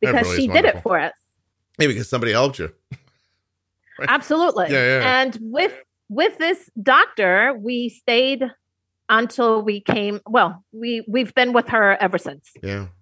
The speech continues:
Speaker 1: I imagine.
Speaker 2: So that means that we have had to travel to the U S, um, and get Amaya to see her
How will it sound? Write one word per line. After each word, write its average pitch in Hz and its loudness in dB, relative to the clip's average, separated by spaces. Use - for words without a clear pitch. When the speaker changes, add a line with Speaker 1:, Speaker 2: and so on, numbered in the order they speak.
Speaker 1:
I 90 -14
imagine. 95 -8
Speaker 2:
So 208 2
that 226 2
means 254 0
that 208 0
we 226 -4
have 202 2
had 208 0
to 185 2
travel 277 4
to 247 -8
the 226 -2
U 233 0
S, 262 0
um, 175 -4
and 180 -4
get 190 2
Amaya 175 0
to 190 -10
see 247 -2
her 175 -2